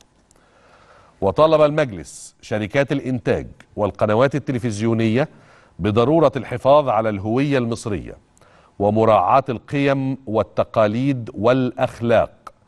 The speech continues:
في الإعلانات والمسلسلات والبرامج المقرر عرضها خلال الشهر الفضيل.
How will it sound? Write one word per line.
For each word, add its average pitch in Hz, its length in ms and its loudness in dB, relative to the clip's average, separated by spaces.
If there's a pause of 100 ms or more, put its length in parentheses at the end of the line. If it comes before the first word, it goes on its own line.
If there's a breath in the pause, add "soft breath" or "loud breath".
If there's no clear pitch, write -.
(320 soft breath)
في - 100 -8
الإعلانات 98 880 0
والمسلسلات 95 1000 -2
والبرامج 107 680 0
المقرر 120 600 0
عرضها 98 540 0
خلال 95 380 -4
الشهر 98 340 -4
الفضيل. 120 480 -2